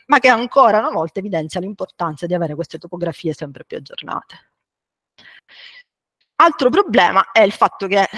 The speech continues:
se parliamo di vulcani attivi, sa-, stiamo parlando di eventi, di ambienti estremi,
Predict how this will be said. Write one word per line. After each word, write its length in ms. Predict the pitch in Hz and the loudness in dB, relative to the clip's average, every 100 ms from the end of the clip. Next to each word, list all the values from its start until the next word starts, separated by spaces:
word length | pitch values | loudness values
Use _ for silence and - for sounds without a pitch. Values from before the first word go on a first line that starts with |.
| - - | -14 -14
se 160 | - 208 | -14 -2
parliamo 400 | 226 240 233 185 | -2 0 -2 -4
di 80 | |
vulcani 340 | 202 240 247 339 | -10 -8 -6 -6
attivi, 480 | - - - - - | -8 -14 -16 -16 -14
sa-, 220 | - 202 | -10 -10
stiamo 240 | - 240 196 | -10 -8 -4
parlando 320 | 185 165 165 | -4 -4 -6
di 60 | |
eventi, 420 | 165 170 160 - - | -8 -10 -14 -14 -10
di 320 | 202 180 170 | -6 -4 -4
ambienti 360 | 202 170 160 | -4 -4 -8
estremi, 520 | 151 - 381 226 175 | -10 -4 0 0 -2